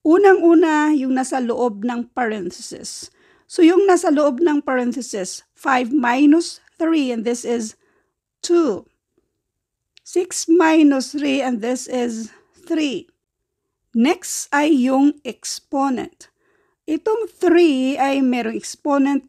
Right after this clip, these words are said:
na two. So, this means three times three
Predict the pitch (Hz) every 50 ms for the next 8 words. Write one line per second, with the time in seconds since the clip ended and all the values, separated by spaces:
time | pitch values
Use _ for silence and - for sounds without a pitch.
0 | _ _ - 240 226 214 214 - _ - - 302 285 254 196 170 160 - _ _
1 | _ _ _ _ _ _ _ - - - 311 262 247 233 226 220 214 214 220 -
2 | _ _ _ _ _ _ _ _ - 208 285 381 403 - 330 294 277 254 247 247
3 | 233 - - _ - 339 320 302 294 285 - - 285 320 359 370 - - 311 269
4 | 254 247 240 233 233 254 - _